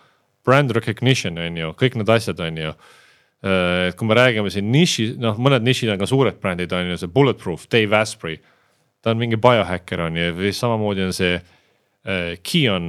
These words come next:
on see teine bränd, äh, neil on see Ben Greenfield, on ju. Et noh, võib-olla ka Sven ja, ja, ja Teet peavad hakkama mingeid eksperimente tegema avalikult, oma isikubrändi kasvatama, kindlasti tuleks brändile kasuks. Neil on oma kuradi biohacking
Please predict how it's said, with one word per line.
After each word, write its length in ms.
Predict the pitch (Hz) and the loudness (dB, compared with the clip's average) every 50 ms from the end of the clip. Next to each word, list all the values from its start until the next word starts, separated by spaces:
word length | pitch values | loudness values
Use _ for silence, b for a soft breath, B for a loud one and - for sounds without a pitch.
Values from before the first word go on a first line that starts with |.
| 82 82 | -8 -8
on 160 | 92 90 80 | -10 -8 -6
see 80 | 95 | -2
teine 240 | 87 110 117 110 101 87 - | 2 2 4 4 2 0 0
bränd, 400 | 90 85 80 80 80 78 - - | -2 -4 -4 -4 -8 -12 -12 -14
äh, 560 | - - - 92 85 85 82 82 82 82 85 85 92 | -14 -10 -6 -4 -4 -2 -2 -2 -4 -4 -4 -4 -4
neil 160 | 95 90 90 | -4 -2 -4
on 80 | 85 | -4
see 160 | 85 90 87 95 | -6 -2 2 2
Ben 160 | 117 117 113 104 | 4 4 2 0
Greenfield, 560 | 110 117 120 117 104 - - 95 85 80 78 82 82 | 0 0 0 0 -2 -4 -4 -4 -4 -4 -6 -6 -8
on 160 | 82 85 87 | -8 -8 -10
ju. 180 | 87 85 85 87 - b b b b b b b b b b b b _ | -10 -10 -12 -14 -18 b b b b b b b b b b b b _
Et 220 | - 101 98 87 98 | -2 -2 -2 0 0
noh, 140 | 107 107 92 - - | 0 0 0 -2 -8
võib-olla 400 | 87 82 76 82 80 80 87 90 | -10 -10 -8 -8 -6 -6 -4 -4
ka 160 | 92 98 101 104 104 104 | -2 -2 -2 -2 -2 -4
Sven 380 | - - - 110 104 104 101 104 | -6 -6 -4 -4 -4 -4 -6 -6
ja, 240 | 104 104 104 104 107 110 110 113 | -6 -4 -4 -4 -4 -4 -6 -6
ja, 260 | 113 110 110 110 113 113 117 117 117 120 120 | -6 -6 -6 -6 -6 -6 -8 -8 -8 -10 -10
ja 200 | 117 117 117 113 113 | -10 -10 -12 -10 -8
Teet 240 | - 120 113 104 - | -6 -6 -6 -6 -6
peavad 300 | - 123 120 113 107 113 | -6 -4 -2 0 0 -2
hakkama 240 | 113 - 127 117 110 117 120 | -2 -2 -2 -2 0 0 -2
mingeid 320 | 110 113 113 110 117 135 143 139 135 139 131 123 | -2 -4 -6 -8 -8 -10 -10 -10 -10 -10 -10 -10
eksperimente 640 | - - - 117 104 101 98 110 123 143 143 - 139 117 | -12 -6 -2 -2 0 2 2 2 0 2 0 0 0 2
tegema 380 | 117 104 110 107 107 104 107 | 2 2 0 0 2 2 4
avalikult, 640 | 107 104 101 95 92 - - 98 92 87 - - - | 4 4 2 0 -2 -2 -4 -4 -4 -4 -8 -10 -10
oma 240 | 107 104 92 98 110 | -6 -4 -2 -2 -2
isikubrändi 580 | 117 135 - - 113 101 107 104 98 95 98 | -2 -2 -2 -2 -2 0 0 0 0 0 -2
kasvatama, 380 | 95 98 87 90 87 - 90 87 | -2 -2 -4 -4 -8 -10 -8 -4
kindlasti 320 | 95 110 98 87 - 98 | -4 -4 -4 -4 -6 -10
tuleks 180 | 90 87 87 - | -10 -10 -10 -6
brändile 380 | - 107 98 92 90 82 85 82 | -4 -2 -2 -2 -2 -4 -4 -2
kasuks. 460 | 107 120 - 113 95 - - - - b b b b b b b b b b b b b b - | -2 -2 -2 -2 -6 -6 -10 -16 -18 b b b b b b b b b b b b b b -4
Neil 160 | 101 98 95 | -2 0 2
on 140 | 95 95 107 | 4 4 4
oma 220 | 120 117 101 92 87 87 87 85 | 4 4 2 2 0 0 -2 -2
kuradi 320 | 90 92 92 90 90 90 85 - 90 - _ | -4 -4 -4 -6 -6 -8 -8 -10 -16 -4 _
biohacking 800 | - 107 101 98 92 95 95 92 - 92 92 87 87 85 90 87 | 2 2 4 2 0 0 -2 -2 -4 -4 -4 -4 -4 -4 -6 -6